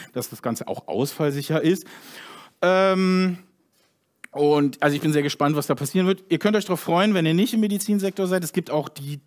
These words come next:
Telematik-Infrastruktur Messenger-Spezifikation zwei null. Äh, da kommt ihr dann mit ins Spiel. Ähm, da dürft ihr dann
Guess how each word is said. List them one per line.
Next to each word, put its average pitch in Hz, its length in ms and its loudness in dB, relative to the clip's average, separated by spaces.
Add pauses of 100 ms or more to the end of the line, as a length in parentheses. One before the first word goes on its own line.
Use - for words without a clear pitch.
Telematik-Infrastruktur 110 1040 -6
Messenger-Spezifikation 117 1000 -6
zwei 165 480 -2
null. 285 320 2 (580)
Äh, 185 500 2 (100)
da 175 320 2
kommt 175 540 -2
ihr 180 100 4
dann 160 160 2
mit 151 100 -2
ins 139 140 -4
Spiel. 180 400 2 (440)
Ähm, 160 460 2
da 147 160 2
dürft 156 320 -2
ihr 160 200 2
dann 151 300 2